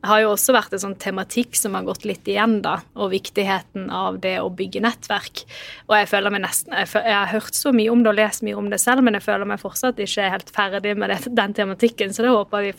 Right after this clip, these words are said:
får høre mer om. Men, eh, men det er jo litt det som skjer her da, når, eh, eh, når Leland da tilbyr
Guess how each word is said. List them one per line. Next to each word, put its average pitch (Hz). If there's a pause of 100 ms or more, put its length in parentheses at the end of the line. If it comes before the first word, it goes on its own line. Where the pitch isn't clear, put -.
får 185
høre 196
mer 226
om. 196
Men, 208 (580)
eh, 202 (100)
men 226
det 226
er 262
jo 254
litt -
det 226
som 226
skjer 269
her 202
da, - (180)
når, 202
eh, 190
eh, 196 (280)
når 196
Leland 190
da 190 (320)
tilbyr 190